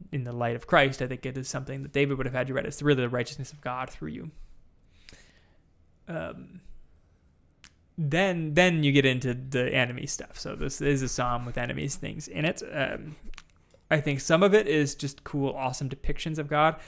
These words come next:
One of my favorite lines in this psalm would made me have the psalm on my memorization list is line thirty-four, which says,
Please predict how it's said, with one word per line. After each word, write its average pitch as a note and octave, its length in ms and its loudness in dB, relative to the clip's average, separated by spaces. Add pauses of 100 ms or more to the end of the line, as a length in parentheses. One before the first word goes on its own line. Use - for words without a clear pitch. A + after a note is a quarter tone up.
(160)
One D#3 160 0
of B2+ 100 -6
my B2+ 240 2
favorite D3+ 320 4
lines D3+ 320 0
in D3+ 120 -2
this D3+ 120 -2
psalm D3+ 540 -2
would C3+ 160 -4
made B2+ 200 -2
me B2+ 200 -8 (1160)
have - 240 -4
the D3+ 60 -12
psalm B2+ 260 -4
on B2 100 -6
my B2 80 -4
memorization C3 640 0
list B2+ 220 -2 (460)
is B2+ 80 -4
line A2+ 180 0
thirty-four, A#2+ 460 6
which A#2 100 0
says, A#2 340 0